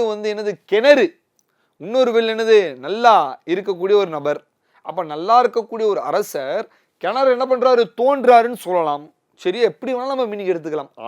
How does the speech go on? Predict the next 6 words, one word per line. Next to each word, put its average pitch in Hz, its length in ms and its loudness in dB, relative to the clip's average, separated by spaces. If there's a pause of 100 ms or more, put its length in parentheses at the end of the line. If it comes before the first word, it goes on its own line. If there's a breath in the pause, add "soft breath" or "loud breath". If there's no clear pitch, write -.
ஆகம்புத்தும் 156 720 -4 (760)
இதுக்கும் 202 500 -10 (640)
இதுக்கும் 196 360 -8
நம்மளுக்கு 165 260 -10 (100)
மீனிங் 208 360 -12
புரிஞ்சுட்டா 131 340 -12